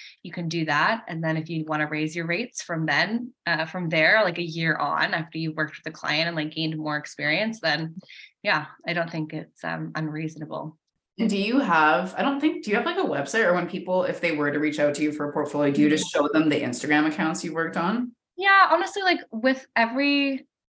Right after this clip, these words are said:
Speaker 1: client that, like, I've gained, no one's ever asked for a portfolio. That is something I honestly wanna work on. It all kind of just happened,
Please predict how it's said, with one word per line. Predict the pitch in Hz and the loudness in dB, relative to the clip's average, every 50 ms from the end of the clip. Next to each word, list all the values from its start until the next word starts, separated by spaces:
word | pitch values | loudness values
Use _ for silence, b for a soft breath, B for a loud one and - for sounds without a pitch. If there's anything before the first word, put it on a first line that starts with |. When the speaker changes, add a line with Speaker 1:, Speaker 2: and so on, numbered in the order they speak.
| _ | _
Speaker 1:
client | - - 202 196 196 202 190 196 | -4 0 0 2 2 0 -2 -2
that, | 208 - - | -2 0 2
like, | 180 170 165 165 | 0 0 2 2
I've | 160 156 156 160 156 156 - - _ - 175 165 | 2 2 2 0 -2 -4 -8 -16 _ -18 -18 -12
gained, | 160 151 135 147 165 202 233 247 226 196 | -10 -10 -4 -2 0 2 2 2 2 2
no | 196 190 | 0 2
one's | 208 220 226 | 2 4 4
ever | 247 240 240 | 4 4 4
asked | 190 175 180 180 - | 2 2 0 0 -2
for | - 196 | -4 -4
a | 170 170 - | -6 -6 -6
portfolio. | - 175 170 - _ 160 156 160 175 196 208 | -8 -8 -8 -4 _ -2 0 2 2 2 2
That | 196 226 226 - 226 | 4 2 2 2 2
is | 240 240 - | 2 4 4
something | 269 262 240 262 269 | 4 4 4 4 2
I | 285 262 | 2 2
honestly | - 170 170 175 170 - 180 | 2 0 0 -2 -4 -6 -6
wanna | 185 180 180 170 | -4 -4 -4 -4
work | 160 151 156 - | -6 -8 -2 0
on. | 180 180 196 | 2 2 4
It | 202 - | 2 4
all | - 220 233 240 | 6 4 4 6
kind | 240 302 320 381 | 6 4 4 4
of | 415 - | 2 -2
just | 466 453 - | -2 -4 -2
happened, | - 180 160 160 - 202 202 214 226 226 | 0 0 0 2 2 0 0 2 2 2